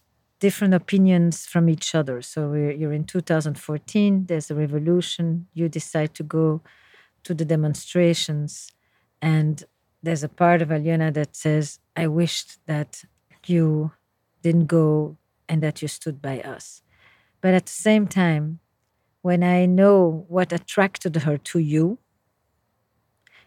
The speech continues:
your character, your strength, your integrity, your deep sense of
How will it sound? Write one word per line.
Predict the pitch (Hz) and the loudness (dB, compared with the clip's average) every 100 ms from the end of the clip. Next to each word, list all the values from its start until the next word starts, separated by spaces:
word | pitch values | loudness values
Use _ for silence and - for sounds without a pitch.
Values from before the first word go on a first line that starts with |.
| - | 2
your | 175 | 2
character, | 170 - 165 160 160 - 190 220 _ _ _ _ _ _ - | 2 2 2 2 0 -2 -4 -4 _ _ _ _ _ _ -8
your | 151 | -6
strength, | - - 170 165 190 - - _ - | -6 -2 2 2 0 -6 -20 _ -4
your | 165 160 | 0 0
integrity, | 151 - 170 180 180 - 208 220 _ _ _ _ _ _ - - _ - | 0 0 0 0 -2 -2 -4 -6 _ _ _ _ _ _ -20 -20 _ -12
your | 147 160 160 | 0 2 2
deep | 143 - 175 - | 0 0 0 0
sense | - 180 170 - | 0 0 0 -4
of | - 170 147 | -6 -8 -8